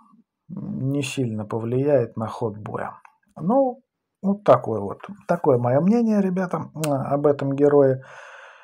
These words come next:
Э, если, м, мое мнение вам понравилось <laughs> и видос был вам интересен, то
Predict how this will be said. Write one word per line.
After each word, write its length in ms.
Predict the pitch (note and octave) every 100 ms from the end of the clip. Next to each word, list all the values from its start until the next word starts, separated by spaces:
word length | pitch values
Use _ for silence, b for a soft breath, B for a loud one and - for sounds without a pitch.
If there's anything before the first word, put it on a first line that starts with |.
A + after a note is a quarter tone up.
| B B B
Э, 220 | D3 D3 C#3+
если, 420 | D3 G#3 G3+ A#2+
м, 100 | G2 B B A2+
мое 840 | B2+ A#2+ A#2 B2+ C3 C3+ C3+ A#2+
мнение 440 | B2 A#2+ A2 A2
вам 400 | A2 G#2+ G2 - -
понравилось 720 | A2 D#3+ A#3+ A3 F3+ C3 - - -
<laughs> 80 |
и 160 | F3+ C#3
видос 440 | B2+ B2+ C3 B2 A2+
был 360 | A2+ A#2+ A2+ A2+
вам 240 | A2 A2
интересен, 680 | A2 - F3+ A3 G#3+ C3 A#2+
то 340 | - B2 A2+